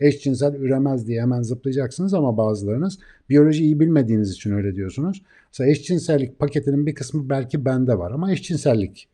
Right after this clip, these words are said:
hali yok. O paketin bir kısmı bende ve ben bu paketi eğer avantajlı bireylerden biri olarak kalıtabilirsem o paketi aktarmış olacağım ve bir başka bireyde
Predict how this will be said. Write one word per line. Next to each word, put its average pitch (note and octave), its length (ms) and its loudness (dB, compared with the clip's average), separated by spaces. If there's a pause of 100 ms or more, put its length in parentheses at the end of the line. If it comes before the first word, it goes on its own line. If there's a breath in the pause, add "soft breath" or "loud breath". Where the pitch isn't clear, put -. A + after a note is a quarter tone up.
hali F#2 360 -6
yok. D#2+ 160 -10 (400)
O - 120 -4
paketin E3 460 -2
bir F#3 100 -4
kısmı G2+ 380 -4
bende G2 360 -4 (380 loud breath)
ve A2+ 120 0
ben E3 220 4
bu G3 120 0
paketi B2+ 480 0
eğer B2+ 200 0
avantajlı C3+ 760 0
bireylerden B2+ 580 0
biri B2 120 0
olarak A2+ 340 -2
kalıtabilirsem C3+ 920 0 (440)
o - 160 2
paketi D3 420 0
aktarmış A2+ 600 0
olacağım D#3+ 340 -4
ve C#3 140 -2
bir C#3 160 -2
başka C3+ 420 -2
bireyde A2+ 500 -2